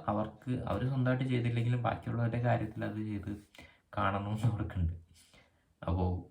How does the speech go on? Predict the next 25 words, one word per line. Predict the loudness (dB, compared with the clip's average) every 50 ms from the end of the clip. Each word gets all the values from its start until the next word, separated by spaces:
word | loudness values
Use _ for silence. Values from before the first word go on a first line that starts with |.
| -16 -18 -16 -16 -18 -18 -18 -20 -20 -20 _ _ _ 0
പതിനഞ്ച് | 0 0 0 0 -2 -2
വയസ്സ് | -2 -2 -2 -2 -4
കഴിഞ്ഞാൽ | -4 -4 -2 -4 -4 -4 -6
ഏതാ | -8 -8 -8 -6 -4 -2 -2 -2 -4
എടുക്കുന്നത്, | -4 -4 -4 -2 -2 -2 0 0 -2 0
സയൻസ് | 0 0 0 -2 -2 -4
ആണോ | -4 -2 -2 -2
ഇതാണോ, | -2 -4 -4 -4 -2 -4 -4
എത്ര | -4 -4 -4 -4 -4
മാർക്ക് | -2 -2 -2 -2 -4 -4 -6
കിട്ടിയെന്ന് | -6 -6 -6 -4 -6 -4 -4
ആദ്യം | -4 -4 -4 -6 -6 -6
ചോദിക്കും. | -4 -2 -4 -4 -4 -8 -12 -14 -20 _ _ _ _ -8
പിന്നെ | -4 -4 -4 -2
സയൻസ് | -2 -4 -4 -4 -4 -4
ആണോ | -4 -4 -4 -6 -10 -12 _ _ _ _ _ _ _ -6
കൊമേഴ്സ് | -4 -4 -2 -2 -2 -2
ആണോ, | -2 0 -2 -4 -6 -10 -16 _ -20 _ _ _ _ _ _ _ -20 -20 -20 -20 -20
പിന്നെ | -20 -14 -8 -4 -4
അത് | -2 -2
കഴിഞ്ഞ് | -2 -4 -4 -4 -4
കോളേജിൽ | -2 -2 -2 0 -2 -2 -2 -2
ചെല്ലുമ്പോൾ | -2 -4 -4 -4 -4 -4
ഏത് | -4 -4 -4 -4 -6 -6 -8 -8 -6
കോഴ്സാണ്, | -4 -2 -2 -2 -2 -2 -4 -4 -4 -4 -8 -12